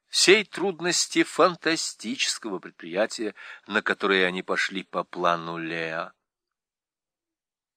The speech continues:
Берег Скелетов, так моряки прозвали Куаковельт, побережье пустыни Намиб в Юго-Западной Африке,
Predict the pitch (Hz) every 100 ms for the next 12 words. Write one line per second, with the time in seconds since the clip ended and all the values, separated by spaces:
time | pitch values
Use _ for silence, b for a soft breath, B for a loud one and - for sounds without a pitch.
0 | _ _ _ _ _ _ _ _ _ _
1 | _ _ _ _ _ _ _ 95 165 262
2 | 254 220 - - 139 127 190 214 220 202
3 | - - _ _ _ _ _ _ _ _
4 | - 175 175 175 175 170 202 175 165 147
5 | 160 175 170 160 - _ _ _ - 123
6 | 139 151 151 151 - 156 156 165 151 -
7 | - - _ _ _ _ _ _ _ -
8 | 110 120 139 143 113 120 - 120 - 127
9 | 131 123 117 113 113 123 147 165 - -
10 | 110 120 147 160 151 143 156 151 139 156
11 | 180 180 185 170 180